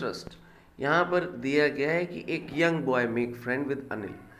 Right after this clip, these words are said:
एक यंग बॉय बनता है फ्रेंड अनिल का। अनिल उस पर पूरी तरीके से भरोसा करता है, उसको रोज़गार देता है और क्या अंत में वो लड़का अनिल को धोखा देके जाएगा?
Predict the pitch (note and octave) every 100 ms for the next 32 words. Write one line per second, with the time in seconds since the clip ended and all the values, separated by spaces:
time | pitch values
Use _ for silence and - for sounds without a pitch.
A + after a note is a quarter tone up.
0 | - - - C3+ C3 D3+ E3 F3 E3+ E3+
1 | E3 D#3+ D#3+ E3+ E3+ E3 E3 D#3+ D#3+ C3+
2 | C#3 D#3 D3 D#3 E3+ - C#3+ C#3+ C3+ C3+
3 | C3+ A#2+ C3+ C#3+ C#3+ C3+ B2 A#2 A2+ A2+
4 | B2+ B2 D#3 E3+ E3+ F3 E3+ D#3+ - -
5 | B2 B2 A#2+ C3+ D#3 D3+ D3+ D3+ D3+ D3+
6 | C3 B2 A#2+ - B2+ C#3 C#3 C3 C3 B2
7 | A2+ - - - - A#2 A#2 A#2 A#2 C#3
8 | - - A#2+ A#2+ B2 C3 C3 B2+ - C#3
9 | C3 C3+ - - - - - A2 B2 A#2
10 | A2+ A#2+ G#2 A#2 D#3 D#3+